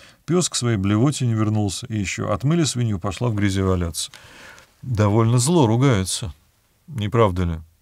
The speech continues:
Вот неловко даже такое читать в Библии, как могут такие грубые слова быть. Но смотрите, а при этом он говорит, даже ангелы не выносят приговора об этих людях.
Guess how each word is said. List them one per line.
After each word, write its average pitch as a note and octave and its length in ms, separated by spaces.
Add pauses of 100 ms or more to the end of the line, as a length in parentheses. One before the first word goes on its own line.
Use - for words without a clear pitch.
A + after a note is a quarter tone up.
(840)
Вот A2+ 400
неловко D3 640
даже D#3 200
такое B2 360
читать A2 420
в E2 100
Библии, A#2 520
как A2 260
могут F#2+ 340
такие F#2 440 (360)
грубые G#2 440
слова G2+ 400
быть. F2 260 (520)
Но G#2 160
смотрите, D3+ 440
а G#2 120
при C#3+ 140
этом D3+ 260
он A2 280
говорит, A#2 380
даже A#2 280
ангелы B2+ 340
не G#2 100
выносят G#2 380
приговора G#2+ 440
об E2+ 100
этих E2 280
людях. E2 300